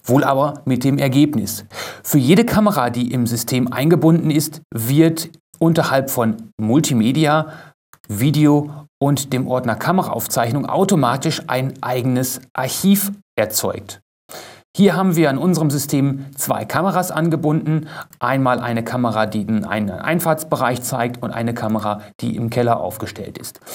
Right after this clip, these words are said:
Hier ist es so eingestellt, dass alle sechzig Minuten eine neue Aufzeichnung startet, sodass man einfach eine bessere Übersicht hat. Hier könnten aber auch alternativ andere Zeiträume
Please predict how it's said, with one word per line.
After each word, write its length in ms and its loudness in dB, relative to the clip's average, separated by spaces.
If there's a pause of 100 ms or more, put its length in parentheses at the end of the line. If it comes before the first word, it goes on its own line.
(400)
Hier 180 8
ist 140 4
es 140 4
so 120 6
eingestellt, 720 2
dass 380 2 (100)
alle 280 2
sechzig 420 0
Minuten 400 2
eine 300 -2
neue 440 2
Aufzeichnung 840 0 (120)
startet, 600 0 (140)
sodass 320 0
man 160 0
einfach 280 -4
eine 200 -2
bessere 540 -6 (100)
Übersicht 520 -2
hat. 260 -16 (500)
Hier 80 4
könnten 260 4
aber 160 2
auch 220 -2
alternativ 680 0
andere 300 0
Zeiträume 760 -2